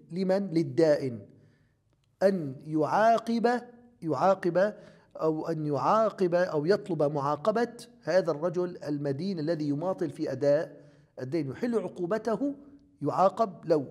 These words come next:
لو دعي عليه في القضاء يعاقبه القاضي، ي-، يقوم بأمر مخالف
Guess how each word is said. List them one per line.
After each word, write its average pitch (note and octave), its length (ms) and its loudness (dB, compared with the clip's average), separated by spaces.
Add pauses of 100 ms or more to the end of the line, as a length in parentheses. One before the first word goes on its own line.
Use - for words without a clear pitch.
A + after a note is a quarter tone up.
(140)
لو C3 340 -6
دعي E3 360 0
عليه D3 360 -2
في C#3+ 80 -10
القضاء E3 560 -2
يعاقبه D3 600 -2
القاضي، A2+ 440 -4 (800)
ي-، C#3 320 -2
يقوم G3+ 340 -4
بأمر F#3 560 0 (380)
مخالف G3 560 -2